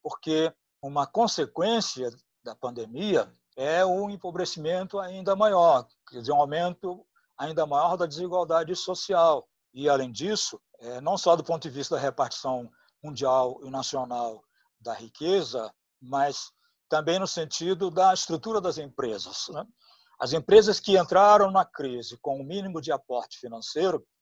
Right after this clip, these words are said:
vão ter condição de resistir aos dois, três, quatro, cinco meses de duração da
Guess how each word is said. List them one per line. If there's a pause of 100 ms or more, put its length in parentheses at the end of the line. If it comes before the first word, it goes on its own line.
(220)
vão
ter
condição
de
resistir
aos
dois,
três,
quatro,
cinco
meses (140)
de
duração (220)
da